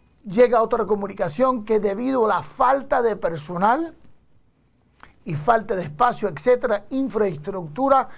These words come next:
en la embajada americana, no había manera de seguir en el momento procesando los,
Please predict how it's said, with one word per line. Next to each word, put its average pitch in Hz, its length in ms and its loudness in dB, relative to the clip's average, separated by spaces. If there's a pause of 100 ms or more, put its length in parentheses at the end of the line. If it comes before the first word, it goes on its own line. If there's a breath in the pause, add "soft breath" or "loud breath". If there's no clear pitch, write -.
(260 soft breath)
en 202 220 0
la 170 120 2
embajada 175 360 0
americana, 202 640 -2 (400 soft breath)
no 226 420 2
había 226 580 2
manera 214 580 0
de 202 220 -4
seguir 208 520 -6
en 247 200 0
el 226 100 4
momento 190 600 -2 (600 soft breath)
procesando 240 880 2
los, 208 560 0